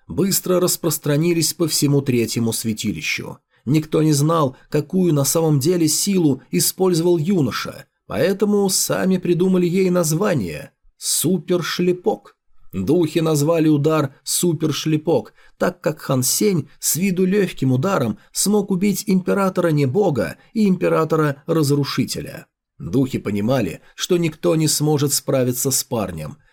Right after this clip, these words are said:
Если он решит забрать их территории,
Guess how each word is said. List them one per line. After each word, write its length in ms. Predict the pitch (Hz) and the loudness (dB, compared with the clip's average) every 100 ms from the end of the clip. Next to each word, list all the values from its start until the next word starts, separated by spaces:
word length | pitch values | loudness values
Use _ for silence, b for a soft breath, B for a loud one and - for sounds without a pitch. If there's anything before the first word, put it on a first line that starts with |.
| - | -6
Если 380 | 98 143 - | 0 0 2
он 140 | 135 131 | 0 2
решит 360 | 123 - 160 | 0 0 0
забрать 480 | 131 123 117 156 147 | 0 -2 0 -2 -2
их 240 | - 156 - | -2 -2 -2
территории, 680 | 104 190 165 151 95 76 | -4 -2 0 0 0 -4